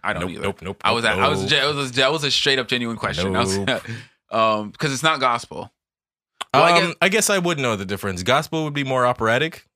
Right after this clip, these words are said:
Speaker 2: I guess.
Speaker 1: Okay, that, that old school
Speaker 2: More like a
Speaker 1: cho-,
Speaker 2: choir type
Speaker 1: choral,
Speaker 2: shit.
Speaker 1: choral
Speaker 2: Yeah.
Speaker 1: shit. Yeah, yeah,
Speaker 2: I
Speaker 1: yeah.
Speaker 2: guess that's the only thing I can think of. Whereas, um,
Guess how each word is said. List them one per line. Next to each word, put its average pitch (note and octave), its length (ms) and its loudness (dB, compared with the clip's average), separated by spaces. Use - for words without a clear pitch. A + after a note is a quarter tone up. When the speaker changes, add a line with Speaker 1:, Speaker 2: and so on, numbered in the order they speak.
Speaker 2:
I G2+ 60 -4
guess. C3+ 440 -2
Speaker 1:
Okay, D3+ 280 0
that, B2+ 220 0
that C#3 180 2
old D3+ 200 0
school D3+ 520 -6
Speaker 2:
More A#2+ 160 4
like A2+ 180 4
a C#3+ 40 2
Speaker 1:
cho-, C#3+ 100 2
Speaker 2:
choir B2 260 6
type C3 280 4
Speaker 1:
choral, G2+ 100 -2
Speaker 2:
shit. C#3 240 0
Speaker 1:
choral A#2 280 2
Speaker 2:
Yeah. E2 60 0
Speaker 1:
shit. E2+ 240 -4
Yeah, F#2 160 -2
yeah, F#2 120 -2
Speaker 2:
I - 40 0
Speaker 1:
yeah. - 60 -2
Speaker 2:
guess G#2+ 160 0
that's G#2+ 200 -2
the A2+ 80 -4
only G#2 140 0
thing G2 140 -4
I F#2+ 80 -2
can F2 240 -4
think F#2 220 -4
of. F2 180 -2
Whereas, F2 680 -2
um, D#2 640 -4